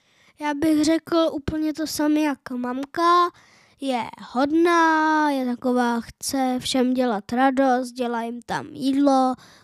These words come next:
vaří jim, eh, stará se o ten kmen, snaží se, je chytrá, stoprocentně deset z deseti.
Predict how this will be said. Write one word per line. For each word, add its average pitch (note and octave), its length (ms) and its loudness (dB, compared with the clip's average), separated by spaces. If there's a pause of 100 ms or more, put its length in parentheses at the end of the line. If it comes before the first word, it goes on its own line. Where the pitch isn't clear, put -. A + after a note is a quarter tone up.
vaří C#4 580 2
jim, C4 580 -4 (540)
eh, B3+ 460 -2 (480)
stará C#4 500 0
se C4+ 200 0
o C4+ 100 0
ten C4 280 -2
kmen, B3+ 520 0
snaží C#4 580 2
se, A#3+ 460 -4 (560)
je B3+ 160 0
chytrá, C#4 920 0 (280)
stoprocentně C4+ 1400 -4 (340)
deset C4 600 -2
z A#3 100 -16
deseti. A#3 680 -6